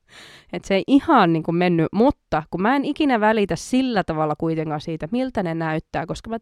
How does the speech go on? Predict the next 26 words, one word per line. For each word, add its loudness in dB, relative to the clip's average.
tiedän, -4
että -6
ne -2
maistuu -4
hyvältä. -4
Ja -4
sit -6
kun -4
siihen -2
tulee -2
se -4
kuorrute, 0
niin -2
se -2
kuorrute 2
pelastaa 0
tosi -2
paljon. -6
Sä -6
voit -2
niinku -4
laittaa -2
siihen -6
kaikkea -4
hienoa 0
koristelua, -2